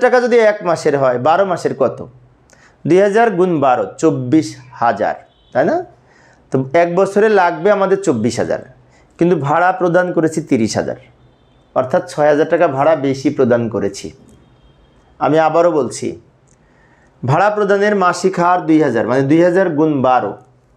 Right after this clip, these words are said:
সমান চব্বিশ হাজার এক বছরের জন্য দরকার, কিন্তু আমরা দিয়েছি কত? তিরিশ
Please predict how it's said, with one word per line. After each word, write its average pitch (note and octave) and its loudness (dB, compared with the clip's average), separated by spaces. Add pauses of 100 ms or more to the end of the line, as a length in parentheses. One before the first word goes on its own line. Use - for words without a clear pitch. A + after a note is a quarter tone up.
(120)
সমান E3+ 0 (100)
চব্বিশ C3+ 0
হাজার G2+ 0 (1400)
এক D3+ 0
বছরের D#3 0
জন্য C#3+ 2 (160)
দরকার, G#2+ -2 (500)
কিন্তু D#3 0
আমরা E3+ 0
দিয়েছি E3+ 0
কত? E3 2 (140)
তিরিশ C#3+ 0